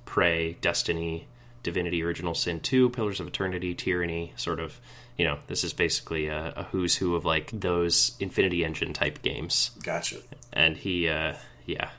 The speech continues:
Speaker 1: I mean, it's probably worth pointing out at this point, like, the music <laughs> as well is, uh, you know, I don't know if you guys played F T L, but that F T L soundtrack became, like, my working music for a long time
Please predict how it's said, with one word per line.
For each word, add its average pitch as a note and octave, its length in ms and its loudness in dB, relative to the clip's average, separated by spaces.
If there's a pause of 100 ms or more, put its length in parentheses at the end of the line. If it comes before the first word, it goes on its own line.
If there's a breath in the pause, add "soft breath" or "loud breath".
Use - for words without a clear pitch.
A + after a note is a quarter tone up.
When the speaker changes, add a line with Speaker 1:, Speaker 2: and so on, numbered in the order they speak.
(480 loud breath)
Speaker 1:
I F#2+ 60 2
mean, E2+ 180 4
it's D2 160 0
probably A#2+ 260 8
worth E2+ 280 2
pointing E2+ 320 2
out E2 100 2
at E2 80 -4
this F2 140 -2
point, D2+ 280 -2
like, - 320 -4 (380 loud breath)
the - 80 -4
music E2 540 0 (120 loud breath)
<laughs> - 120 -8
as - 260 6
well F2+ 400 6
is, F2+ 240 2
uh, E2+ 240 4 (1000 loud breath)
you F#2+ 100 0
know, D#2+ 200 0 (200)
I - 160 2
don't F#2+ 100 2
know F#2 80 0
if E2+ 80 -6
you F#2 60 -2
guys F2 200 2
played E2+ 200 -2
F E2 140 -2
T F2 120 2
L, E2 140 4
but E2 220 0
that D#2+ 340 -2
F - 160 -6
T F2+ 140 2
L D#2 80 2
soundtrack D#2 580 -4
became, E2 320 -4
like, D#2+ 220 -6
my E2 100 -2
working E2+ 680 -4
music E2 460 -4 (140)
for D#2+ 360 -6
a E2 80 -2
long E2+ 240 -6
time E2 320 -4